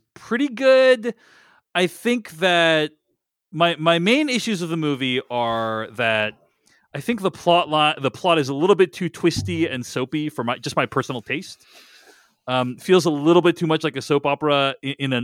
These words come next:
in a not great way, uh, in my opinion, in the sense that, like, some of the decisions that the characters make feel a little bit too implausible, uh, to me. Um,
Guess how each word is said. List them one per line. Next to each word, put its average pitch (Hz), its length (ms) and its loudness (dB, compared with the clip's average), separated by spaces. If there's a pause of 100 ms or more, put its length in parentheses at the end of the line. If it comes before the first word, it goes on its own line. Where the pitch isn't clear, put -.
(140)
in 123 100 -6
a 117 60 -4
not 113 340 -2
great 156 340 -2 (120)
way, 180 420 0
uh, 151 240 -2
in 151 160 -8
my 160 140 -2
opinion, 160 340 -6
in 151 80 -6
the 135 80 -4
sense 151 240 -8
that, 139 140 -4
like, 123 260 -4 (440)
some 170 260 0
of 147 180 2
the 135 320 2
decisions 180 960 -4
that 139 160 -6
the 143 60 -10
characters 135 340 -2
make 135 160 -4 (180)
feel 143 220 0
a 123 80 -4
little 139 160 0
bit 139 180 -2
too 127 460 -2 (360)
implausible, 135 1120 2
uh, 117 420 -2
to 156 100 -8
me. 202 280 -2 (800)
Um, 135 680 -2